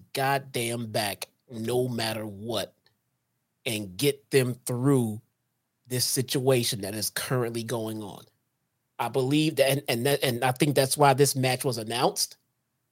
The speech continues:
I think that's why M J F is on Twitter saying, "Hey, motherfuckers, I, I see and hear what's going on.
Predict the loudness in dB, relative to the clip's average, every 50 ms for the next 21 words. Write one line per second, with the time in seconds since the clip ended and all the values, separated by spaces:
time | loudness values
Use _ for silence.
0 | _ _ _ _ _ -14 -10 -2 -2 -2 0 0 -2 -2 -2 0 2 2 2 2
1 | 2 0 0 0 2 2 4 4 4 4 2 -2 -2 -2 -2 -2 -2 -4 -4 2
2 | 6 6 8 8 6 4 2 -2 -6 0 2 2 2 2 2 0 -2 -2 2 4
3 | 4 4 4 2 -2 -6 _ -10 -6 -4 -4 -4 -2 0 -2 0 0 -2 -4 -4
4 | -4 -2 0 0 0 2 0 0 0 0 0 0 0 0 -2 0 2 4 4 6
5 | 4 4 0 2 2 4 4 4 2 2 2 2 2 2 0 -2 -4